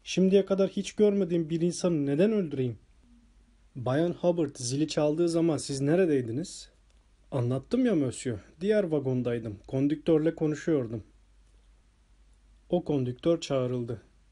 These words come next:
Adam Pierre Michel'in iddiasını doğruladı. Üstelik Bükreş vagonu kondüktörünün de o sırada yanlarında olduğunu ekledi. Michel endişeyle, "Görüyorsunuz ya, monsieur,"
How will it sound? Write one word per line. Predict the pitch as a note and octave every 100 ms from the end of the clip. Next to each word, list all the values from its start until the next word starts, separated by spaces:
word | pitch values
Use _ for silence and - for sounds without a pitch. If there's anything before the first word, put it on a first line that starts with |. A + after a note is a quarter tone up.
| _ _ -
Adam | A#2+ D3 G3+ - _
Pierre | D#3+ D#3+ F3
Michel'in | G#3 - D#3 F3+
iddiasını | E3+ D#3+ D3+ C#3+ D3 C#3+
doğruladı. | C3 B2+ A#2+ A2 G2+ C#3
Üstelik | C3 - E3+ A#3 E3
Bükreş | G3 - F#3 -
vagonu | C#3+ C3 C3 C3
kondüktörünün | C3+ C#3+ D3 - D#3 F3+ E3+
de | C#3 D#3+
o | F3
sırada | D#3+ D3 B2+ C#3
yanlarında | C#3+ C3+ C3+ C3+ C3+
olduğunu | C3 A#2+ B2 A#2+
ekledi. | A#2+ B2 A#2 G#2+ - - - -
Michel | B2 B2 E3 F3 E3
endişeyle, | D3 D3 - G3+ F3+ E3 G#3 _ _ _ -
"Görüyorsunuz | A#2+ C3 F3 A#3+ - A#3 G3
ya, | D#3+
monsieur," | D#3 G3+ - D3